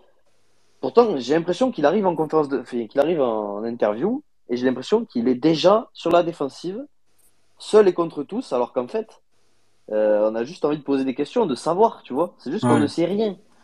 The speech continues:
Speaker 2: Pourtant,
Speaker 1: Je pense
Speaker 2: Bertrand,
Speaker 1: que
Speaker 2: est, Bertrand a bien mené la, la chose, je trouve.
Speaker 1: Ouais, non, mais je trouve que ça pose des bonnes questions et tout, mais direct, tu vois,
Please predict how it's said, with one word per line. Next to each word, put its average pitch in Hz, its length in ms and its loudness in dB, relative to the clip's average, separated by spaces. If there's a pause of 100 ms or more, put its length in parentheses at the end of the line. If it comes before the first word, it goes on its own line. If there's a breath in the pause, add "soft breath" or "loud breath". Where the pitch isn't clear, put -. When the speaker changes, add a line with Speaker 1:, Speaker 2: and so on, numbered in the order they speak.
(100)
Speaker 2:
Pourtant, 233 240 10
Speaker 1:
Je 240 60 12
pense 220 240 12
Speaker 2:
Bertrand, 262 180 12
Speaker 1:
que 247 60 12
Speaker 2:
est, 170 240 8
Bertrand 185 300 4
a 214 60 10
bien 180 200 8
mené 190 280 2
la, 151 220 0
la 147 80 -6
chose, 143 320 -4
je - 60 -14
trouve. 123 200 -12 (140)
Speaker 1:
Ouais, 220 160 8
non, 202 80 -2
mais 139 80 -2
je 120 80 -10
trouve 180 160 -14
que - 260 -8
ça - 140 -6
pose 135 240 -2
des 139 80 2
bonnes 143 200 2
questions 202 360 -4
et 185 60 -4
tout, 294 120 -2
mais 180 120 0
direct, 156 420 0
tu - 100 -8
vois, 247 220 0